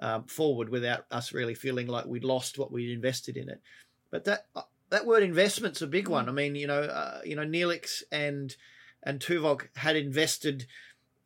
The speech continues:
Speaker 1: a, a, an entire lifetime in being who they were, in how they dressed and how they, and I, I love the fact that the clothing merged,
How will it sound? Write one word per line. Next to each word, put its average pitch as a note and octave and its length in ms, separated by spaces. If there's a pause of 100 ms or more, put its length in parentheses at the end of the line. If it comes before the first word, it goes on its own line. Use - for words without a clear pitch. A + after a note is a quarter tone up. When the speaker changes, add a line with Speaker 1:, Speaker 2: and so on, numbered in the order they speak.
(120)
Speaker 1:
a, D#3 120
a, C#3 260
an D#3+ 120
entire E3+ 480
lifetime B2+ 920
in B2+ 400 (220)
being C3+ 260
who C3 180
they B2 160
were, C3 400
in A2 100
how B2 140
they A2 140
dressed B2 500
and A2+ 140
how B2 100
they, A#2+ 140 (400)
and D3 120
I, D#3+ 100
I D#3+ 120
love F3 300
the A3 160
fact D#3+ 320
that D#3+ 160
the C#3+ 80
clothing E3+ 760 (320)
merged, A#2+ 640